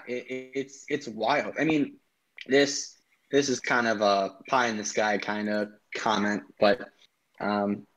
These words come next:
this sort of opens the door, I suppose, for future companies that don't wanna have, uh, you know, their C E O speak at these keynotes for whatever reason and create sort of like a face of the brand.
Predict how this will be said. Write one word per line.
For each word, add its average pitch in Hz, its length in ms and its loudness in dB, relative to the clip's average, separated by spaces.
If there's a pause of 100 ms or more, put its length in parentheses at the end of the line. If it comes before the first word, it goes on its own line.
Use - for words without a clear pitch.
(140)
this 147 220 4
sort 180 180 6
of 151 100 6
opens 151 380 0
the 131 100 -2
door, 123 360 -2
I 117 100 -2
suppose, 110 640 -10
for 107 520 -4 (1400)
future 151 280 0
companies 156 840 0 (160)
that 113 440 2 (160)
don't 135 280 4
wanna 143 240 6
have, 127 720 0
uh, 107 400 -4 (120)
you 113 160 -8
know, 110 80 -2
their 110 140 4
C 123 360 4
E 120 60 8
O 120 160 8
speak 127 400 2
at 117 100 2
these 117 240 0
keynotes 127 460 2
for 123 100 2
whatever 120 280 6
reason 135 540 4 (340)
and 113 280 2
create 127 340 4
sort 123 220 6
of 117 120 4
like 113 240 4
a 107 80 0
face 113 380 0
of 127 100 0
the 113 100 2
brand. 107 580 -2